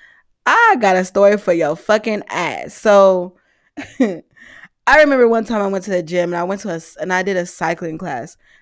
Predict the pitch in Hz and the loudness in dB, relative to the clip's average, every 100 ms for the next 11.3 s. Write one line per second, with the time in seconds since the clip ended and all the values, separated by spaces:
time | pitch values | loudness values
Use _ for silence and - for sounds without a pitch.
0 | _ - 185 190 180 165 151 156 - 185 | _ -8 -6 -6 -8 -8 -10 -10 -2 0
1 | 226 220 196 202 190 196 175 180 - 160 | 0 0 -2 -2 -4 0 -2 -2 -6 -6
2 | 147 151 - _ _ _ _ _ 185 196 | -6 -10 -14 _ _ _ _ _ -2 -2
3 | - 247 240 277 269 254 226 214 202 175 | -2 -4 -2 -2 -2 2 4 4 2 0
4 | - 185 208 214 226 226 180 160 165 156 | -2 -2 0 -2 0 0 0 -2 -6 -8
5 | 151 170 _ _ _ - 180 185 180 _ | -8 -10 _ _ _ -2 0 2 -2 _
6 | _ _ _ _ _ - 214 226 196 165 | _ _ _ _ _ 0 2 2 2 -2
7 | 143 180 262 196 175 185 214 202 180 208 | 0 2 4 2 0 0 0 0 2 2
8 | 185 160 190 208 208 185 170 214 226 226 | 2 0 0 0 -2 -4 -6 -2 -2 -2
9 | 196 180 180 - 240 202 131 156 147 - | -6 -6 -4 -2 0 -2 -4 -4 -8 -12
10 | - - 226 233 214 208 214 208 214 208 | -16 -2 -2 0 0 0 -2 0 0 2
11 | 196 185 | 2 0